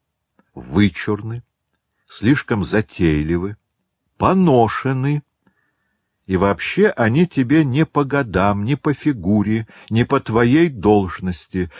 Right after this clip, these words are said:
Это мне бросилось в глаза,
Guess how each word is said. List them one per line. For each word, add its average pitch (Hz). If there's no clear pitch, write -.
Это 139
мне 92
бросилось 151
в 78
глаза, 101